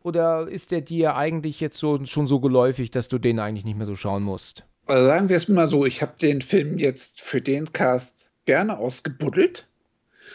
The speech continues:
Speaker 2: Es gibt andere King-Kandidaten, die ich lieber schaue, als Kapitel eins zum Beispiel, den mochte ich. Stand By Me, Die Verurteilten,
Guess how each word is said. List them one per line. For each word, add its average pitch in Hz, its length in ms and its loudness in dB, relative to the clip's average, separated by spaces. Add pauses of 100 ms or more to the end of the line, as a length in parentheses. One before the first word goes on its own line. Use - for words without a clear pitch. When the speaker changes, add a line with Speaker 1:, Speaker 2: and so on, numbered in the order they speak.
(340)
Speaker 2:
Es - 140 -12
gibt - 280 -2
andere 139 720 2
King-Kandidaten, 135 1160 0 (120)
die 156 220 -2
ich - 160 -4
lieber 139 340 2
schaue, - 280 2
als - 180 -2
Kapitel 139 440 -4
eins 151 320 -2
zum 165 140 -2
Beispiel, 156 360 0
den 143 200 -2
mochte 151 400 -2
ich. 151 200 -4 (520)
Stand 147 460 2
By 139 300 0
Me, 135 340 -2
Die 127 180 -2
Verurteilten, 127 1300 2